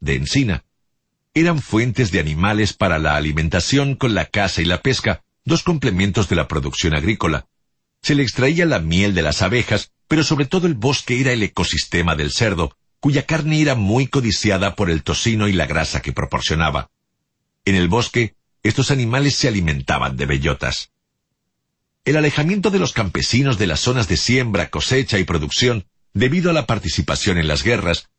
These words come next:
con sus consecuentes implicancias nefastas en los resultados productivos,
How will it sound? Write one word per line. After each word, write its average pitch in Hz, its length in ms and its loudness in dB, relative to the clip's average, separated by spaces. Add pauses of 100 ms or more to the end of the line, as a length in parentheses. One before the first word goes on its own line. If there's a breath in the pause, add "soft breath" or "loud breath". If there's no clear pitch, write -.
(140)
con 143 120 2
sus - 160 0
consecuentes 147 760 0
implicancias 92 880 -2
nefastas 78 640 -2
en 76 100 0
los 73 100 0
resultados 78 580 -4
productivos, 82 720 -2